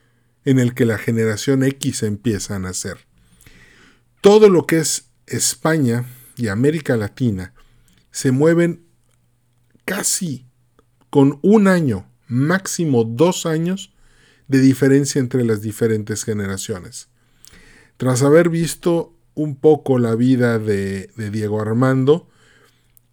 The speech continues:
obviamente no, no sé, eh, si Argentina se mueve con unos ritmos idénticos a los de México, probablemente no, pero la, la, la figura de Diego Armando,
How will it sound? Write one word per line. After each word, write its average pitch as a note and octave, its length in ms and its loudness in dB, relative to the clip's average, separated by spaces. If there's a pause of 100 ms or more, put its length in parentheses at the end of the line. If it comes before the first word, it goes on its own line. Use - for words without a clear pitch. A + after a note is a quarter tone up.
obviamente D#3+ 640 2
no, C#3 260 -2
no D#3 160 -2
sé, D#3 400 -2 (200)
eh, A2+ 240 -8
si - 180 -2
Argentina A2 880 -4 (400)
se - 260 0
mueve D3 520 2 (360)
con C3 200 0
unos D3 280 0
ritmos C#3 460 -2
idénticos C3 800 -4
a A#2 60 2
los G#2+ 180 -2
de A2+ 100 0
México, B2 640 -6 (720)
probablemente A#2+ 960 2
no, G2+ 420 -6 (680)
pero A2 180 2
la, A2 380 -2
la, A2 260 -8
la A2 160 -6
figura B2+ 460 2
de A#2 160 2
Diego A2 280 -2
Armando, A#2+ 600 -2